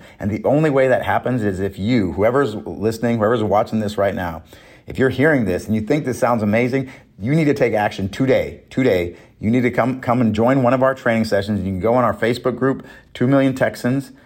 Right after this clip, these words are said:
and go, go in the Facebook group, join one of our sessions. You can, uh, look us up at two million texans dot com. We have trainings literally every single day. There is no excuse for anybody not to do this. You can come at seven o'clock every single day, and we will be training virtually,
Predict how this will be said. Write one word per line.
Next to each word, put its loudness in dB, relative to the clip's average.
and -4
go, 0
go 0
in 2
the 0
Facebook -2
group, -2
join 2
one 2
of 0
our 2
sessions. -2
You -6
can, -2
uh, 0
look 2
us -2
up 0
at 0
two 0
million 2
texans -2
dot 0
com. 0
We 0
have 0
trainings -2
literally 0
every 0
single -2
day. 0
There 2
is 0
no 4
excuse -4
for -4
anybody 0
not -2
to -8
do -4
this. -2
You -4
can 0
come 2
at -2
seven 0
o'clock 0
every 2
single 2
day, 2
and 2
we 2
will 0
be 2
training 0
virtually, -2